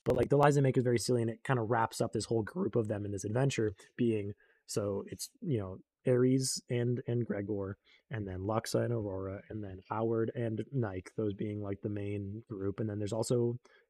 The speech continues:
Hazard. Hazard been brought along 'cause he's like, "Oh, you're going on a picnic without me?" And, and Luxa's like, "No, I was gonna go get you, I promise."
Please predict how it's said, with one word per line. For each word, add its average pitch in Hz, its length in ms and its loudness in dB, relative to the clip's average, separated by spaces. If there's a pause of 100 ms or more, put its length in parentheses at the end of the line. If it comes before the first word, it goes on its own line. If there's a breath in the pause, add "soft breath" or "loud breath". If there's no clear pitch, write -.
Hazard. 113 480 0 (220)
Hazard 113 260 2
been 107 140 0
brought 104 160 -2
along 107 260 -4
'cause 104 160 -2
he's 113 160 0
like, 113 140 -2
"Oh, 185 100 4
you're 151 80 6
going 143 140 4
on 127 60 0
a - 20 -6
picnic 175 260 0
without 139 260 -2
me?" 165 180 4
And, 151 200 4
and 127 100 2
Luxa's 131 280 0
like, 156 100 2
"No, 156 380 8
I 202 60 10
was 175 120 8
gonna 165 160 8
go 170 140 10
get 185 240 8
you, 151 120 6
I 151 140 4
promise." 156 580 4